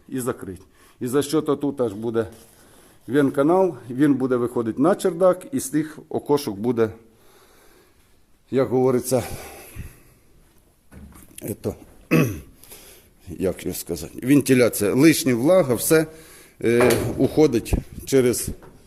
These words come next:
бо це должно бути в гостах бути, ну, щоб вентиляція кровлі должна бути адекватна. А кровільна вентиляція, там вона виходить через коньок. Да і все.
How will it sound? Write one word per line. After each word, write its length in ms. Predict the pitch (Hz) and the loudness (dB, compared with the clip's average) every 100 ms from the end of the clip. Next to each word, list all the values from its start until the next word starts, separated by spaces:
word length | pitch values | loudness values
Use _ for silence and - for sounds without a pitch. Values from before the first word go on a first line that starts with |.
| _ _ _ - | _ _ _ -6
бо 240 | 113 117 | 0 0
це 260 | 110 170 160 | 4 4 4
должно 340 | 117 123 135 | 4 0 0
бути 220 | 135 120 | -2 -2
в 40 | 107 | 0
гостах 380 | 120 113 117 101 | 0 0 -2 -4
бути, 380 | 101 113 - - - - - - - - - - - - - | -2 -4 -4 -10 -12 -20 -20 -18 -14 -14 -14 -20 -18 -18 -10
ну, 160 | 104 107 | -6 -2
щоб 320 | - 110 92 | 0 -2 2
вентиляція 640 | 127 123 131 147 143 120 | 2 2 4 4 4 0
кровлі 360 | - 135 131 110 | 4 4 4 2
должна 300 | 101 107 113 | 0 0 0
бути 240 | 104 - - - _ _ _ _ _ _ - - - - - - | -2 -6 -16 -20 _ _ _ _ _ _ -12 -10 -12 -14 -14 -2
адекватна. 640 | 117 110 - 95 - 98 - - - | 0 0 0 -2 0 -6 -6 -12 -6
А 340 | 131 123 120 117 | 0 4 4 2
кровільна 440 | - 185 214 190 175 | 4 6 8 6 6
вентиляція, 580 | 160 156 151 151 147 123 | 6 4 2 2 0 0
там 220 | 151 170 | 0 2
вона 180 | 139 131 | 0 0
виходить 440 | 117 127 117 - | 0 -2 -4 -4
через 320 | 139 156 135 | 0 0 0
коньок. 440 | - 113 90 82 - _ _ _ _ _ | -2 -4 -4 -8 -20 _ _ _ _ _
Да 180 | 104 135 | -2 0
і 100 | 175 | 0
все. 260 | 170 - | -2 -8